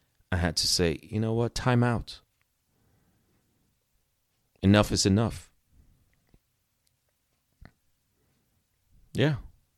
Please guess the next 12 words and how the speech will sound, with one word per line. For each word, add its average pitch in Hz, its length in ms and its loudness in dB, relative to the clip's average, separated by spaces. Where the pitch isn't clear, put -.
enough 104 320 0
is 104 140 -2
enough. 98 400 -4
I've 92 120 -2
had 104 240 -2
it. - 240 -10
Time 101 240 -2
out. - 320 -4
Stop 95 340 0
it. - 260 0
Trust - 260 2
me, 92 100 -4